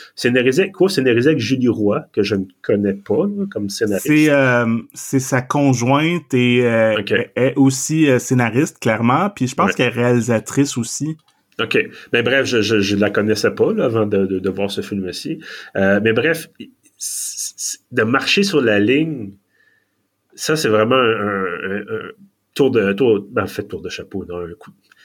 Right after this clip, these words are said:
Speaker 1: J'ai, j'ai juste une expression anglaise en tête et c'est pas ça du tout que je vais employer. Bref, c'est de l'excellent travail. Pour ça, c'est, c'est vraiment très, très bien fait. Ma ch-, ma crainte, euh,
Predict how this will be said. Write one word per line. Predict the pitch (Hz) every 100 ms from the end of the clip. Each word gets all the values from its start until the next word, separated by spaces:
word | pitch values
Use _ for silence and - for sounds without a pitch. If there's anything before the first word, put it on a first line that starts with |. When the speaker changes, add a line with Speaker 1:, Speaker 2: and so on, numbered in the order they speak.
| _
Speaker 1:
J'ai, | - 151
j'ai | 113 123
juste | 170 196
une |
expression | 139 135 127 113 123
anglaise | 101 123 113
en | 98
tête | 117 117
et | 107
c'est | -
pas | 104
ça | 113
du | 98
tout | -
que | 131
je | 104
vais |
employer. | 98 104 104 151 - - -
Bref, | 123 156 160 - _ _ _ _ _
c'est | - - 151
de | 120
l'excellent | 131 135 120 123
travail. | 117 101 92 90 -
Pour | - -
ça, | - 180
c'est, | 190 135 127 143 156 - - _ _ _
c'est | - -
vraiment | 110 104 110 120
très, | - 113
très | - 107
bien | 98 95
fait. | 131 151 - - _ _
Ma | 117 117
ch-, | 113 - -
ma | 113
crainte, | - - 120 156 285 - - - _ _ _ _ _ _ _ _ _ 110
euh, | 107 110 107 104